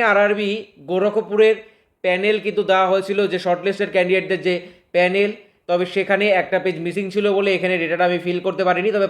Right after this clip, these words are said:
পরবর্তীতে আমি আপডেট করে দেবো। এবং আরআরবি মালদার কাট অফ ডিটেলস আমার কাছে এখনও নেই, তো সেই কারণে আমি এখানে অ্যাভেলেবল সুন লিখে রেখেছি, এই ডিটেলসটা আমি ফিল করতে পারিনি। বাদবাকি সমস্ত আরআরবি ওয়াইজ ডিটেলসগুলো কিন্তু এই পিডিএফ এর মধ্যে রয়েছে, এবং সম্পূর্ণ পিডিএফটা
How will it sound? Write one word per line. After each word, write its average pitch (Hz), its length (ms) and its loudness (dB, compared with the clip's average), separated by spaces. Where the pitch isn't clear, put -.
পরবর্তীতে 170 460 0
আমি 175 160 0
আপডেট 151 320 -4
করে 185 180 -2
দেবো। 196 160 0
এবং 175 220 2
আরআরবি 185 300 4
মালদার 190 380 2
কাট 175 200 0
অফ 185 100 -2
ডিটেলস 185 320 -2
আমার 170 180 -2
কাছে 180 120 -2
এখনও 180 240 -4
নেই, 180 100 0
তো 165 40 -10
সেই 196 220 2
কারণে 196 200 2
আমি 190 100 -4
এখানে 185 280 -2
অ্যাভেলেবল 170 380 2
সুন 180 220 -4
লিখে 175 200 -2
রেখেছি, 180 240 -4
এই 175 120 -2
ডিটেলসটা 170 360 -2
আমি 175 140 -6
ফিল 160 200 -4
করতে 160 240 -2
পারিনি। 139 260 -4
বাদবাকি 190 360 2
সমস্ত 202 320 -2
আরআরবি 196 280 2
ওয়াইজ 190 240 4
ডিটেলসগুলো 185 420 -2
কিন্তু 180 220 -6
এই 185 140 -2
পিডিএফ 185 280 -2
এর 180 120 -2
মধ্যে 185 180 -2
রয়েছে, 190 260 0
এবং 185 140 -2
সম্পূর্ণ 196 340 2
পিডিএফটা 202 400 2